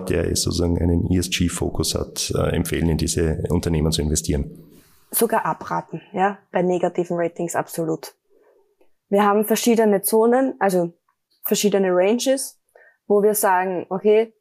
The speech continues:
Speaker 2: da ist absolut investierbar für nachhaltige Rate-, äh, für nachhaltige Anleger.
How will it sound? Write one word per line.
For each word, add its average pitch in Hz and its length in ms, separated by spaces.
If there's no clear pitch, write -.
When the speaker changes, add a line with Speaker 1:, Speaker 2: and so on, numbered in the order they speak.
Speaker 2:
da 190 240
ist 185 220
absolut 202 580
investierbar 262 800
für 254 140
nachhaltige 226 640
Rate-, 208 340
äh, 196 160
für 220 140
nachhaltige 208 560
Anleger. 190 580